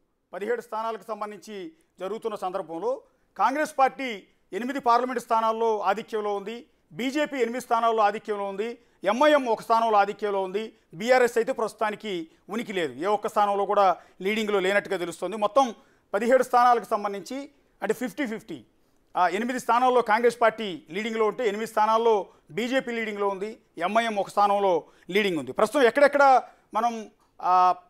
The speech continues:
ఎక్కడెక్కడ కాంగ్రెస్ పార్టీ లీడింగ్ ఉంది, ఎక్కడెక్కడ బీజేపీ లీడింగ్ ఉంది అనేది మనం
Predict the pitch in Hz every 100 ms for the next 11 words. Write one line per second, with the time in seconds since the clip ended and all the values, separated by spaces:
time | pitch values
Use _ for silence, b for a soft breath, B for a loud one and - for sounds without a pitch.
0 | _ 190 202 262 262 262 254 226 240 240
1 | 233 233 233 220 220 208 208 220 233 -
2 | _ - 196 269 269 262 175 220 262 233
3 | 247 226 226 214 208 202 208 202